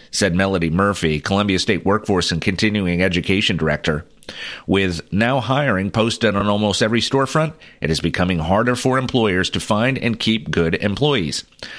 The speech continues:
This program is an excellent opportunity for a company to identify dedicated employees' value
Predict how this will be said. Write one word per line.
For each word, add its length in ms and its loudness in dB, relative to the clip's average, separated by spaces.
This 140 0
program 420 2
is 140 0
an 60 -2
excellent 440 2
opportunity 640 0
for 160 0
a 60 0
company 420 0
to 160 2
identify 420 0
dedicated 520 0
employees' 520 0
value 500 2